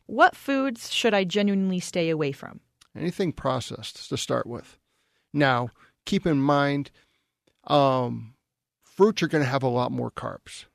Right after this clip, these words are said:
Speaker 2: And then we go, "But fruit's really healthy." It is, compared to the processed food. But the way I always tell people is start with the amount of protein you would normally eat.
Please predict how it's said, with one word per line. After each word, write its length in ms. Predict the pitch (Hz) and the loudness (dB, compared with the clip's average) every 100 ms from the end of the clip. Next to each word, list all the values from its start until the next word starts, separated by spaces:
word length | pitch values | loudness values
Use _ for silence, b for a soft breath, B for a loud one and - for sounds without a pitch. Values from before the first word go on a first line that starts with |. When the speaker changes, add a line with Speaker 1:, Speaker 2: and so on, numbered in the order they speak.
| - | -2
Speaker 2:
And 80 | |
then 60 | 151 | 0
we 60 | 147 | 2
go, 140 | 151 | 2
"But 220 | - 165 | 2 -2
fruit's 580 | - - 262 269 - - | -4 -4 -2 -2 -4 -8
really 480 | 156 170 233 208 185 | -4 0 2 2 0
healthy." 400 | 147 220 - 147 | -2 -2 -2 -2
It 120 | 185 226 | 0 0
is, 440 | 294 - - - _ _ _ _ _ - | -2 -6 -10 -16 _ _ _ _ _ -2
compared 380 | 151 143 156 135 | 0 6 6 4
to 60 | |
the 80 | 120 | -2
processed 500 | - 202 185 120 - | 0 0 0 -4 -6
food. 280 | - - - _ b b _ _ _ _ | -10 -16 -20 _ b b _ _ _ _
But 100 | 147 | 0
the 60 | |
way 180 | 165 220 | 4 6
I 60 | 196 | 6
always 200 | 202 - | 6 6
tell 140 | 151 | 2
people 400 | 131 139 156 160 | 2 0 2 0
is 140 | 147 - b | 0 -4 b
start 300 | - - 202 | -8 0 2
with 100 | 247 | 2
the 100 | 208 190 | 0 2
amount 260 | 156 175 | 4 2
of 60 | 160 | 2
protein 380 | - 156 - 147 | 0 0 0 0
you 80 | |
would 140 | 135 104 | 0 0
normally 340 | 127 123 117 | 0 0 -2
eat. 280 | 107 - - | -6 -12 -20